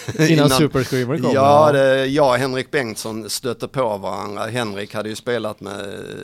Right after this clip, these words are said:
Speaker 1: en del ska, punkband och hardcoreband i Torsby innan han drog härifrån, eh, och flyttade ner till Göteborg. Men, men vi träffades ibland, eh, och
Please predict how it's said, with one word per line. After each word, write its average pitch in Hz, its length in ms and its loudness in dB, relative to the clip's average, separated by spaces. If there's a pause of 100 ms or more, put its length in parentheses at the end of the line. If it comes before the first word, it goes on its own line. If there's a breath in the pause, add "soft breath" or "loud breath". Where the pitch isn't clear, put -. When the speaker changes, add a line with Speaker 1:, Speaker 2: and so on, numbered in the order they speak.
(160)
Speaker 1:
en 101 100 -14
del 101 200 -14
ska, 101 640 -8 (220)
punkband 98 800 -14
och 98 120 -14
hardcoreband 92 840 -14
i 101 60 -16
Torsby - 420 -16
innan 101 280 -12
han 92 280 -14
drog 98 280 -16
härifrån, - 840 -12 (800 loud breath)
eh, 90 420 -12
och - 340 -16
flyttade 90 380 -14
ner - 240 -14
till - 140 -14
Göteborg. - 680 -16
Men, 95 280 -16
men 127 180 -8
vi 143 80 -6
träffades - 640 -8
ibland, 101 560 -10
eh, 90 520 -16
och - 420 -16